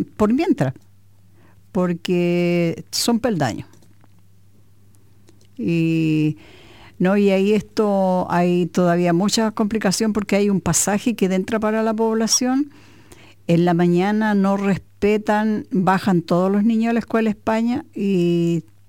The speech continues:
y como las veredas son angostitas, entonces no les queda otra que sean por la calle. Y se corre un bastante riesgo, eh, con los niños. Nosotros hemos hecho con don Emeterio, eh,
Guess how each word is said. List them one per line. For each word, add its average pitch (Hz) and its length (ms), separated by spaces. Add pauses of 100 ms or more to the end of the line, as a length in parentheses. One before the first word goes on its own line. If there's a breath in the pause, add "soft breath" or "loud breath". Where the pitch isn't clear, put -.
(140)
y 175 120
como 175 240
las 170 160
veredas 190 360
son 214 160
angostitas, 220 680
entonces 202 580
no 202 160
les 185 140
queda 233 320
otra 240 300
que 220 440
sean 226 280
por 240 100
la 247 80
calle. 170 340 (540 loud breath)
Y 180 340
se 170 220
corre 196 260
un 190 180
bastante 196 500
riesgo, 220 760
eh, 190 840 (180)
con 202 160
los 196 160
niños. 196 380 (320 loud breath)
Nosotros 185 360
hemos 185 280
hecho 185 320
con 180 420
don 160 160
Emeterio, 190 720 (280)
eh, 160 640